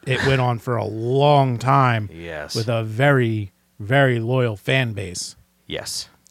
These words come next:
Speaker 1: Um, so that's very impressive. Um,
Speaker 2: So I'll just give you a hint, 'cause I know
Speaker 1: Yeah.
Speaker 2: you're not a car guy, but this is actually pretty cool.
Speaker 1: Okay.
Speaker 2: So it's the mid two thousands, the first car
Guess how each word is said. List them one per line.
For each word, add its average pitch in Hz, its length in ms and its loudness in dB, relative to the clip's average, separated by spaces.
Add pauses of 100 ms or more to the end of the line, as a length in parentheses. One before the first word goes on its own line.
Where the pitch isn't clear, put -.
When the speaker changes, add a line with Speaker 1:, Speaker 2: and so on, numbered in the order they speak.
Speaker 1:
Um, 104 400 -8
so 117 180 -4
that's 120 220 -2
very 120 280 0
impressive. 104 640 -4 (760)
Um, 104 540 -8 (440)
Speaker 2:
So 147 460 -4
I'll 135 220 2
just 135 320 -8
give 151 140 -6
you 151 80 -2
a 135 40 -4
hint, 127 280 -10
'cause 135 120 -8
I 147 60 4
know 156 80 2
Speaker 1:
Yeah. 156 80 0
Speaker 2:
you're 151 80 -2
not 143 120 2
a 143 40 -6
car 165 240 2
guy, 117 300 2 (320)
but 135 180 0
this 123 300 -8
is 117 100 -10
actually 123 300 -4
pretty 101 260 -10
cool. - 460 -8
Speaker 1:
Okay. 113 300 -4 (340)
Speaker 2:
So - 180 -10
it's - 140 -12
the 123 80 -10
mid 147 320 -2
two 190 200 -4
thousands, 117 600 -2
the 113 120 -4
first - 680 -2 (340)
car 113 640 2